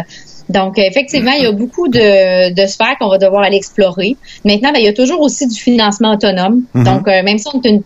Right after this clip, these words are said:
Speaker 1: un organisme à but non lucratif, on n'est pas subventionné à cent pour cent. Donc, on a quand même, euh, plusieurs de,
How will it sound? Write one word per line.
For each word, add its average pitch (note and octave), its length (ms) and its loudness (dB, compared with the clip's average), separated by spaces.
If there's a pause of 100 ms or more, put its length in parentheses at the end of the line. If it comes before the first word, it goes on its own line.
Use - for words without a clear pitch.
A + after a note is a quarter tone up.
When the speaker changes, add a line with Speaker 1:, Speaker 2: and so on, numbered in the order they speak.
(140)
Speaker 1:
un G3+ 180 2
organisme G#3 440 0
à G3+ 60 0
but F#3 100 -2
non A3+ 140 2
lucratif, G#3 520 -2
on G3+ 80 0
n'est F3+ 120 -2
pas A#3 140 0
subventionné G3+ 720 0 (100)
à F3+ 40 -8
cent B3 240 -2
pour F#3+ 180 -4
cent. G3+ 180 -4 (640)
Donc, F#3+ 180 0
on G3 180 0
a G3+ 100 -2
quand G#3+ 160 0
même, B3 260 0 (220)
euh, F#3 520 2
plusieurs A#3+ 460 0
de, G3+ 380 2